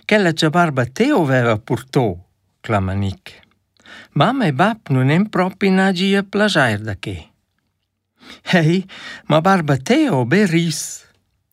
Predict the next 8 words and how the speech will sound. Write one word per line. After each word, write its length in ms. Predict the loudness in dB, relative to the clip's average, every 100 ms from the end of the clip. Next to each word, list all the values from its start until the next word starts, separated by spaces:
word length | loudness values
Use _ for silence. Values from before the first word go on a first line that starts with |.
| _
ria 320 | -8 -6 -6 -6
Luisa. 680 | -8 -10 -12 -14 -16 -18 _ _ _ _ _ _ _ _ _ -10
"Uei", 640 | 0 2 2 2 0 -4 _ _
clama 340 | -8 -4 -2 0
Nick, 340 | -2 -4 -8 _ -20 -18 -20 _
"guarda 400 | 0 2 2 -2
quel 320 | -2 -2 -2 0
töff 580 | 2 2 -2 -14 -20